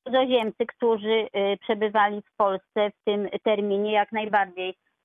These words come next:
y, podlegają, y, spisowi, ale również, y,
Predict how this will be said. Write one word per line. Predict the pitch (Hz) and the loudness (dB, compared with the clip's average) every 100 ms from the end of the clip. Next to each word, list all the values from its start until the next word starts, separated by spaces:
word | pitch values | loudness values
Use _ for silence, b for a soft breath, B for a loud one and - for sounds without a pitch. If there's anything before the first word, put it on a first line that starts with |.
| 202 | -6
y, | 196 | -2
podlegają, | 208 208 202 202 196 208 208 196 | -2 0 2 2 2 2 0 -2
y, | 202 202 - | -2 -4 -6
spisowi, | 240 220 226 208 208 262 - | -10 -2 0 2 0 -4 0
ale | 208 220 233 | 0 2 2
również, | 233 220 233 254 | 0 -2 -2 -2
y, | 254 | -2